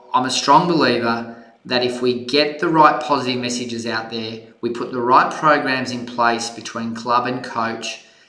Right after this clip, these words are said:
and ultimately even in associations on the way in which they de-, design their competition formats and their pathways programs for their kids around squads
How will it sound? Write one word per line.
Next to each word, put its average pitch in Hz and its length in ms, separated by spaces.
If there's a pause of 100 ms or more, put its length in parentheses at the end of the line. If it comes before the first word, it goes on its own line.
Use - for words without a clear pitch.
(160)
and 135 300 (120)
ultimately 220 440
even 160 240
in - 420
associations 131 880
on 123 100
the 123 60
way 127 140
in 127 80
which 123 140
they 120 180
de-, 120 100
design 123 580
their 151 120
competition 147 420
formats 123 540
and 120 80
their 117 100
pathways 127 540
programs 123 640
for 123 60
their 120 140
kids 117 300
around 113 240
squads 123 560